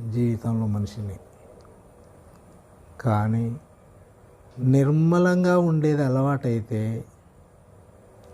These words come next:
ఏ ఒక్కటి కూడాను ప్రవేశించవు. అందువల్ల ఆ నిర్మలంగా సంతోషంగా ఉండడానికి మనిషి ప్రపంచంలో వెతుకుల-, వెతుకుతున్నాడు.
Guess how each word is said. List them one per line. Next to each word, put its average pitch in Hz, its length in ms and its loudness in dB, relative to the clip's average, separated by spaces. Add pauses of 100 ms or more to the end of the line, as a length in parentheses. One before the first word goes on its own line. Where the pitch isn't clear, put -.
(1040)
ఏ 139 280 4
ఒక్కటి 170 520 0
కూడాను 160 380 0
ప్రవేశించవు. 123 760 -6 (4000)
అందువల్ల 151 720 2
ఆ 139 120 2
నిర్మలంగా 165 1040 0 (100)
సంతోషంగా 143 840 0
ఉండడానికి 117 920 -4 (1500)
మనిషి 156 380 2
ప్రపంచంలో 175 800 2
వెతుకుల-, 135 560 -2
వెతుకుతున్నాడు. 120 720 -4